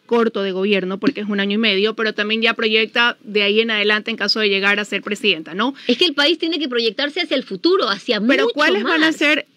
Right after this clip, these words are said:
Speaker 1: las prioridades en caso de llegar a este periodo de un año, seis meses?
Speaker 2: Lo primero, la seguridad. Primero, el presupuesto para seguridad,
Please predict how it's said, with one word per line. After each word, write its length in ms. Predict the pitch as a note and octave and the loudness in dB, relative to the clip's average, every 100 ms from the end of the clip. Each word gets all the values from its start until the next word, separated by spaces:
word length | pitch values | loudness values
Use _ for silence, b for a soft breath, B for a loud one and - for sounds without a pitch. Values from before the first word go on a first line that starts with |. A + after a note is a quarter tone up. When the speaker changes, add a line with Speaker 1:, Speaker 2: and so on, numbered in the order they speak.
| _ - | _ -8
Speaker 1:
las 300 | A#3+ A#3+ A#3 | 0 2 2
prioridades 760 | - A#3+ B3 A#3 A#3+ B3 C4+ D#4 | 0 2 4 4 2 2 2 2
en 100 | G3+ | 0
caso 300 | A3 A3 B3 | -2 0 0
de 160 | A3+ | 2
llegar 500 | G#3 G#3 A3 C4 D4+ - _ _ - | 2 2 4 2 0 -8 _ _ -2
a 180 | A#3+ A#3+ | 2 4
este 320 | C4+ C#4 D4+ | 4 2 -2
periodo 460 | A#3+ A3+ B3 B3+ B3 | 0 0 2 4 4
de 100 | A3+ | 4
un 160 | A#3 A#3 | 2 0
año, 200 | A#3+ B3 | -2 -4
seis 180 | C4+ | -2
meses? 420 | D4+ F4+ - - - | -2 -2 -6 -6 -2
Speaker 2:
Lo 120 | A#3 | 2
primero, 280 | B3+ D4+ F4+ | 4 6 6
la 100 | F4 | 4
seguridad. 480 | D#4 C4 A3+ E3 - _ _ _ - | 4 2 2 0 -4 _ _ _ -2
Primero, 460 | B3 B3+ D#4 F4+ | 2 4 4 4
el 100 | D#4+ | 2
presupuesto 580 | A#3+ A3+ A#3 B3 C#4 D#4 | 2 0 0 0 0 2
para 160 | C4+ A#3+ | 0 2
seguridad, 480 | A#3 G#3 G#3 B3+ | 2 2 4 2